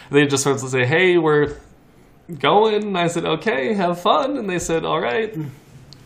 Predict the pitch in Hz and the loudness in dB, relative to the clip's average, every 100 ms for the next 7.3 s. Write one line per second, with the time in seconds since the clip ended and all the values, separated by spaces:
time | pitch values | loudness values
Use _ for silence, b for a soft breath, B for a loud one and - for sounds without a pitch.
0 | - 220 262 170 190 196 185 202 262 302 | -6 -4 0 2 4 4 4 2 0 2
1 | 196 190 240 262 196 - 196 185 208 220 | 4 4 4 2 -4 -2 0 2 2 2
2 | 226 170 190 202 B B - - 175 196 | 2 2 0 -2 B B -20 -6 -4 -2
3 | 185 151 131 202 208 208 196 185 160 135 | 0 0 0 0 2 0 0 0 0 0
4 | 202 185 196 190 190 190 185 170 165 156 | 0 0 0 0 0 0 -2 -2 -2 -2
5 | 147 147 143 147 143 123 104 110 123 123 | -6 -6 -6 -2 0 0 -2 0 0 2
6 | 135 123 120 117 B B - 131 123 117 | 2 4 2 -2 B B 4 6 6 4
7 | 113 110 | -2 -6